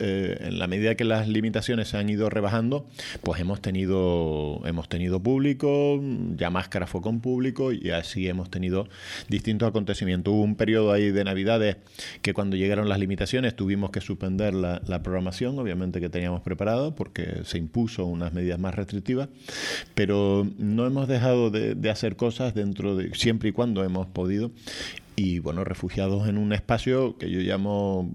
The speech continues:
donde se cumplen todos los protocolos covid, ¿no? Con, se toma la temperatura y una distancia. Son cien personas, caben más, pero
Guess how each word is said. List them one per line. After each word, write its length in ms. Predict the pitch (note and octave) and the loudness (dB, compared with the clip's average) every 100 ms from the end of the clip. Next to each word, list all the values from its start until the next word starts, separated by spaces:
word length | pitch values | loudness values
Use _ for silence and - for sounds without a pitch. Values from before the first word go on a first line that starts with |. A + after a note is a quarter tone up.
| E2+ | -4
donde 240 | E2 E2 | -2 -2
se 140 | F2+ | -2
cumplen 360 | D#2+ A#2+ G#2+ E2+ | -2 0 0 0
todos 220 | F#2 E2+ | 0 0
los 200 | E2+ E2 | 0 -2
protocolos 760 | - F2 E2 D#2+ E2 E2 E2 D#2 | -4 -4 -4 -2 -2 -2 -2 -6
covid, 360 | - F#2 F#2 D#2+ | -2 0 0 -2
¿no? 260 | F2 G2 | -2 -4
Con, 460 | - E2 E2+ F2 F2+ | -4 -6 -6 -6 -8
se 140 | - | -8
toma 180 | - D#2+ | -6 -4
la 140 | D#2+ | -4
temperatura 760 | D#2 E2 F2+ F2 F2+ F2+ F2 F2 | -4 -4 -4 -4 -2 -2 0 -2
y 120 | E2 | -2
una 400 | D#2+ E2+ F#2 E2+ | -4 -6 -6 -4
distancia. 500 | E2 - G2 G2+ G#2 - - - | -4 -4 -6 -4 -6 -8 -18 -12
Son 240 | - A2+ G#2 | -4 -2 0
cien 220 | A#2 G#2+ | 0 -2
personas, 480 | F2+ E2+ G#2 A#2+ C3+ G#2 - - | -2 -2 -2 -2 -4 -8 -14 -4
caben 260 | A2+ G#2 F#2+ | 0 0 2
más, 220 | A2+ C#3 | 0 -2
pero 580 | - F#2 F2 E2+ E2 | -4 -4 -2 -4 -6